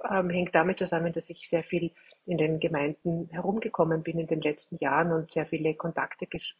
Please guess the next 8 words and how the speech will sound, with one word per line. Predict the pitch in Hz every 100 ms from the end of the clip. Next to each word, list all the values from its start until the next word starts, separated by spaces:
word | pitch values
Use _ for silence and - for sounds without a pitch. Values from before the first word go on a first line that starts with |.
| -
geknüpft | - 240 240 -
habe | 185 180
und | 170 - -
da | 156 160 - - - -
eben | 180 175
auch | 160
immer | - 175 160
wieder | 165 165 160